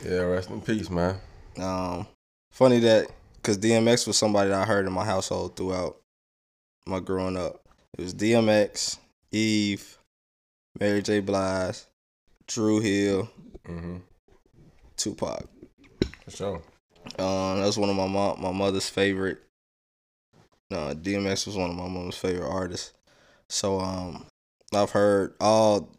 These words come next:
Speaker 2: and then there was X. All of, you know, s-, so many just great albums D M X put out, man. Uh, definitely a, a great catalog.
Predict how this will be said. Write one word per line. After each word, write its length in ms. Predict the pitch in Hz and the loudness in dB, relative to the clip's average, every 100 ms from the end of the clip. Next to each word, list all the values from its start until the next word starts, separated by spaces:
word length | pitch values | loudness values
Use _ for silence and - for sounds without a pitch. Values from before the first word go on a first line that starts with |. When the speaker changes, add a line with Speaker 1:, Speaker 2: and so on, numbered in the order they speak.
| _ - _ _ _ _ _ _ _ | _ -20 _ _ _ _ _ _ _
Speaker 2:
and 340 | 92 57 95 95 | -10 -6 -4 -2
then 220 | 104 104 | -2 0
there 160 | 104 95 | 0 0
was 160 | 92 | -2
X. 520 | - 107 101 - - - _ _ _ _ - | 2 2 2 -2 -4 -10 _ _ _ _ 0
All 300 | 107 107 107 | 4 6 4
of, 120 | 110 | 4
you 80 | 123 | 6
know, 280 | 113 104 - - _ _ _ _ _ _ - | 6 4 0 -12 _ _ _ _ _ _ -6
s-, 200 | - - | 0 2
so 180 | - 120 | 4 4
many 240 | 117 107 | 4 2
just 220 | 101 101 | 0 -2
great 220 | 101 104 95 | 2 2 4
albums 380 | 101 98 95 | 4 4 0
D 200 | 95 98 | -4 0
M 100 | 98 | 2
X 160 | 95 95 | 0 -2
put 160 | - 98 | -2 0
out, 200 | 92 90 | 0 -2
man. 260 | 92 92 | -4 -4
Uh, 380 | 90 67 69 65 - _ _ _ - | -4 -6 -6 -8 -14 _ _ _ 0
definitely 520 | 101 101 95 92 82 - _ | 2 2 0 -2 -4 -10 _
a, 80 | 98 | -8
a 40 | |
great 320 | 98 101 98 | 0 0 0
catalog. 640 | - 101 95 95 95 92 | 0 2 2 2 2 0